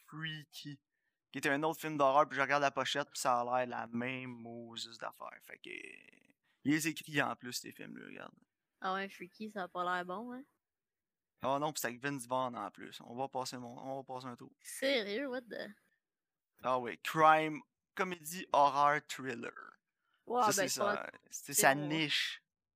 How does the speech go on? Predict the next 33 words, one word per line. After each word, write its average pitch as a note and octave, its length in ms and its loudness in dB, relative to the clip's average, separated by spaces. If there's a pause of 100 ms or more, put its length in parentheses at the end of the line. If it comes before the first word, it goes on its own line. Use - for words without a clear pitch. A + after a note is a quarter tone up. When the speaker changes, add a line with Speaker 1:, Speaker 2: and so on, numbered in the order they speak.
(220)
Speaker 2:
Je - 60 -20
pense C4+ 180 0
qu'on G#3+ 160 -2
sait A3+ 160 -2
à G#3+ 80 4
quoi G#3+ 180 -4
on G3+ 60 -6
s'attend, G3+ 340 -6
hein. G3+ 380 -10 (600)
Speaker 1:
Ah C#3 160 8
ouais, A#2+ 100 2
c'est - 100 -12
épouvante. B2 360 -4
Je - 320 -6
veux A#2+ 60 -20
plus C3+ 180 -20
rien C#3 100 -6
savoir C3 260 -4
de B2+ 60 -6
lui. B2 320 -12
Christopher C#3+ 420 -6
Langdon, C3+ 560 -6
je - 60 -20
te C3+ 60 -10
re-, C3 280 -12
je - 60 -20
te C#3 60 -4
retiens. - 280 -10
<laughs> - 280 -20 (760)
définition, C#3+ 680 -4
euh, A#2+ 40 -6
d'un A#2 240 -6
hack. B2+ 420 -4